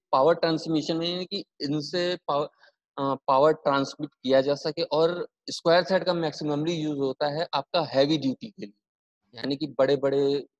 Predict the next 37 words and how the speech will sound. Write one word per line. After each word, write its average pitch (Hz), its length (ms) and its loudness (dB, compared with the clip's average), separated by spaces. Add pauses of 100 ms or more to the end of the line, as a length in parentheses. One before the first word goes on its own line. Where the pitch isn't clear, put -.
(160)
जहाँ 120 360 -6
पे, 131 80 -6 (1400)
अ, 123 120 -4
गियर, 135 420 2
अ, - 340 -10 (340)
गियर 127 240 -2
को 139 120 -4
चेंज 127 340 -8
करना 123 260 -8
हो, 123 160 -4
चाहे 127 220 -2
कुछ 127 240 -8
हो, 135 240 -4
वहाँ 151 280 -2
पे - 80 -4 (100)
एक्मे 139 280 -4
थ्रेड 131 300 -6
का 143 80 -2
हम, 131 260 -8
अ, - 20 -12 (160)
क्या 120 300 -8
नाम, 117 140 -8 (600)
स्क्वायर 147 380 2
थ्रेड 131 240 -4
का 131 120 -4
भी 160 140 -10
प्रयोग - 520 -6
करते - 280 -14
हैं। - 60 -20 (1080)
Crest 185 400 0
के 214 180 2
route 180 260 -2 (160)
तक 180 80 0
की - 540 -8
ऊर्ध्वाधर 139 680 0
दूरी 147 400 -4
को, 180 280 -4